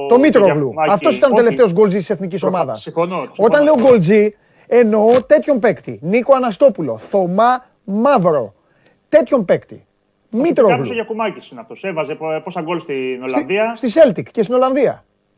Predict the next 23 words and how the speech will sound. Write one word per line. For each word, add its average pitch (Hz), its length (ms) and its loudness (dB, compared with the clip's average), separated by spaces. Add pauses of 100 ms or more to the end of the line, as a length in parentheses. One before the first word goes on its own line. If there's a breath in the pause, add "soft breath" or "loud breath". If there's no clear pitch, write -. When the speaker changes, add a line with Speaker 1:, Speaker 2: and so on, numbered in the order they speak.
(120)
Speaker 2:
Ναι, 185 220 -14
εντάξει, - 420 -14
ναι. 196 180 -20
Speaker 1:
Ε, - 140 -10
πρέπει, 403 440 0
πο-, 381 200 -6 (1700)
Speaker 2:
Σου - 140 -4
λέω, 185 280 0
θα 151 100 -14
σου 165 120 -16
πει 202 100 -14
κάποιος 214 200 -8
ότι 220 140 -12
έχεις 233 140 -10
ένα 233 160 -8
παίκτη 240 180 -12
που, 233 300 -12
που, 208 280 -6
που 233 80 -14
και 226 120 -10
διεκδίκησε 220 300 -6
το 233 80 -6
χρυσό 226 240 -6